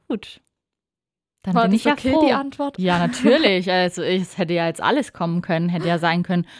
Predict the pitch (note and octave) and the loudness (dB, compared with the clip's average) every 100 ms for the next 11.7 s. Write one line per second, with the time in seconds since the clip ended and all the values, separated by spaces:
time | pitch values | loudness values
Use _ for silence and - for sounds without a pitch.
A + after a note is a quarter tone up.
0 | - - G#3+ - F#3 F#3 E3+ F#3+ D#3+ F3+ | -12 -4 -2 0 -2 -2 -2 -4 -4 -4
1 | C4+ D4 D4+ - - - D4 D#4+ D#4 D#4 | 0 2 0 -6 -20 -4 0 2 2 2
2 | D#4 C4 A#3+ A#3+ A#3 - F3+ E3+ F3 D#3 | 2 2 2 2 0 -2 -2 0 -2 -4
3 | - - - F3 E3 D#3+ D3+ D3+ E3+ _ | -12 -12 -4 -4 -2 -6 -6 -6 -10 _
4 | A#3 F3+ A#3+ A#3+ B3 A3 - E3 D3+ C#3+ | -2 0 2 2 2 -2 -8 -8 -4 -2
5 | D3+ D3+ D3+ - C#3+ D#3+ E3 D#3+ _ _ | -2 -4 -6 -2 0 0 -2 -4 _ _
6 | _ _ - E3 D#3 D3+ D3 _ _ _ | _ _ -12 -10 -8 -12 -16 _ _ _
7 | _ F3+ - C#4 C4+ B3+ A#3 C4+ - - | _ -14 0 0 0 -2 -2 -4 -8 -8
8 | G3+ G3+ G#3 G3 - F3+ F#3 F3 F3 - | -2 -2 -2 -6 -4 -4 -4 -4 -4 -6
9 | E3+ F3+ F3 - E3 E3 E3 _ _ - | -8 -8 -10 -10 -8 -6 -8 _ _ -6
10 | G3 - E3+ - - A#3+ B3 A3 F#3+ E3 | -6 -4 -8 -10 -8 -2 -2 -2 -4 -6
11 | D#3+ - E3 E3+ E3 D#3+ | -6 -10 -12 -10 -8 -8